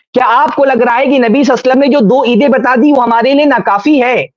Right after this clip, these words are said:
बिदअती का problem यही होता है ना कि वो समझता है कि अल्लाह ताला का लाया हुआ दीन हमारे लिए काफी नहीं है। अल्लाह के रसूल सल्लल्लाहु अलैहि वसल्लम ने दो ईदें बता दी, अच्छा दो ईदें तो हमारे लिए काफी नहीं है, दूसरे मजहब के लोग इतने सारे त्यौहार मना रहे हैं, तो हम भी कुछ नई नई ईदें ईजाद कर लेते हैं।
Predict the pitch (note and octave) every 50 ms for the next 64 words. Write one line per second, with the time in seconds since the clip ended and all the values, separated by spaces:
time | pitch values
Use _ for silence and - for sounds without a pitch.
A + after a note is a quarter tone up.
0 | _ _ _ _ _ - E3+ G#3+ F3 F#3+ G#3 G3+ - D4 D#4+ D4 D4+ C#4 - A#3
1 | A3+ A3 G#3 G#3+ C#4+ D4+ D4+ C#4 C#4+ C4+ C4 A#3+ A#3 A#3+ A3 A3 A3+ C#4 C#4+ A3+
2 | C4 B3+ C4+ B3+ G3 A3+ A#3 A3 G3 - C4 C4+ C4 A3 C#4 A3 G#3 G3 F3+ F#3+
3 | A3+ C4 C4+ A#3+ A#3 A3+ A3 A#3 B3+ C4 A3+ A#3+ B3+ B3 A3 - D4+ G3+ A#3+ C4+
4 | C#4 B3+ B3+ B3 B3+ A#3+ F#3+ A3+ B3+ C#4 B3+ A#3 A3+ A3+ A3+ A3+ A3 - - -
5 | A3+ A#3 G#3 G3+ - D4+ D4+ D4+ D4+ C#4+ C4 F#3 C3+ - _ _ _ _ _ _
6 | _ _ _ _ _ _ - G3 A#3 D4 D#4 C#4+ C#4+ - C4+ B3+ G#3 A#3 G3 G3+
7 | G#3+ A3+ A3+ G#3+ F#3+ F3 F3 F#3 F#3+ G3+ B3+ C4+ C4 A#3+ G#3+ A#3 A#3+ A3+ C#4+ C4+
8 | C#4 D4+ C4 G3+ F#3 F#3+ G#3 A3 G3+ B3 G#3+ A3+ G#3+ A3 G#3+ G#3+ A#3+ B3+ A#3 F#3+
9 | G#3+ G3+ G3+ B3 B3 C4 C4 C4 C4 C4+ F#3 G3+ G3 G3+ A3+ B3+ B3+ A3+ G#3 G#3
10 | B3 B3 - B3+ B3+ C4+ G#3+ A3 G3+ G#3+ A#3+ B3 A#3 A#3 A#3 B3 A#3 A#3+ A#3 A#3
11 | B3 A#3+ A#3 A#3+ A#3+ A#3+ B3 B3+ C#4 D#4 - _ _ _ _ _ _ - - -
12 | - A3 B3 A3 D#4 E4+ - - - - A3+ F#3+ G#3+ C4 D#4 E4 D#4 D4 D4 C#4
13 | A#3+ A3+ A#3 A3 A#3+ A3+ G#3 F3 F#3 F3 D#3+ - - D#3+ C3 C3 B2+ A#2 - -
14 | A2+